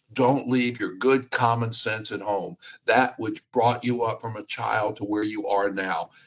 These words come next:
So none of this makes sense. She, with her one-way ticket, if I'm gonna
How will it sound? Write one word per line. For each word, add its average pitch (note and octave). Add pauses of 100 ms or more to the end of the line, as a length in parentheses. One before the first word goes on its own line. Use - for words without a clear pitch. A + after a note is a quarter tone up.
(140)
So B2+ (580)
none F#3+
of C3
this A2
makes F#2+
sense. - (400)
She, D3 (400)
with A#2+
her G#2+
one-way D3
ticket, C#3
if A2+
I'm C#3
gonna C3